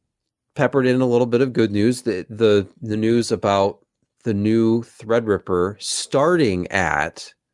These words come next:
twenty-four cores, forty-eight threads. Of course, there's no pricing or anything yet, but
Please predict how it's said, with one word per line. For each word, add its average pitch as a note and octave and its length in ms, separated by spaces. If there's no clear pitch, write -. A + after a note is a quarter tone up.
twenty-four A#2 640
cores, G2 420
forty-eight F2 500
threads. F2 580
Of - 80
course, F2+ 180
there's F2 200
no F2 80
pricing F2 440
or E2+ 40
anything E2 440
yet, D#2 800
but E2 300